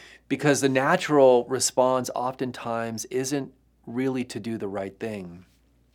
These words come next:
Like I said, we can turn our eyes to so many things other than God. And, and, you know, in the community of God's people, there was, there was this mutual exhortation,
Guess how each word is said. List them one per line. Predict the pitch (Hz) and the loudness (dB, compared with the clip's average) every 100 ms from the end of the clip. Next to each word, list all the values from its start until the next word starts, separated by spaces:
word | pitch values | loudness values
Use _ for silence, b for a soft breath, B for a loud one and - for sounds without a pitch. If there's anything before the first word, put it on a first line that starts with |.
| - - | -18 -6
Like | 131 120 | -2 0
I | 123 | 0
said, | 117 135 107 | 0 0 0
we | 107 | -4
can | 117 110 | -8 -8
turn | - 127 | -4 -2
our | 113 107 | 0 0
eyes | 110 107 | 0 -4
to | 110 | -4
so | - 127 120 | -2 0 -2
many | 123 | -2
things | 117 113 110 - | -6 -8 -8 -6
other | 117 123 120 | -4 -2 -4
than | 101 101 | -6 -6
God. | 104 110 127 110 98 | -2 -2 -2 -4 -4
And, | 95 92 B B B B B B B - | -8 -12 B B B B B B B -4
and, | 117 117 117 | -2 0 0
you | 123 | 2
know, | 123 | 2
in | 131 135 | 0 -2
the | 131 | -2
community | - 135 127 147 156 127 | -2 -2 2 4 4 2
of | 123 98 | 0 2
God's | 123 127 127 | 4 4 2
people, | - 131 135 120 107 | -6 -6 -2 0 0
there | 120 | 0
was, | 123 123 117 - | 0 0 -2 -6
there | 120 110 123 | -8 -4 -2
was | 139 135 117 | 2 2 2
this | 98 113 - | -2 -6 -4
mutual | 120 123 147 - 147 139 127 | -4 0 0 0 0 0 -2
exhortation, | 123 - 120 - 117 117 - 95 92 | -4 -4 -4 -4 -8 -8 -6 -8 -10